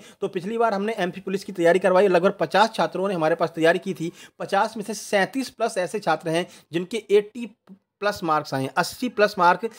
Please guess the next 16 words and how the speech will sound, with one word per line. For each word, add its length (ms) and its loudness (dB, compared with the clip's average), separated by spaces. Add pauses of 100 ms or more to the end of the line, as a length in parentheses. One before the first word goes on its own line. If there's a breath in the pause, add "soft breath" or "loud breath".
(140)
सैंतीस 480 -2
प्लस 260 -4
छात्रों 320 0
के 120 -2
आए 180 2
हैं, 180 0 (220 loud breath)
और 100 6
बाकी 280 2
जो 100 -6
छात्र 320 -4
हैं 60 0
उनके 180 -4
पचहत्तर, 500 -8
छिहत्तर, 400 -4
चौहत्तर, 400 -4
बहत्तर 320 -4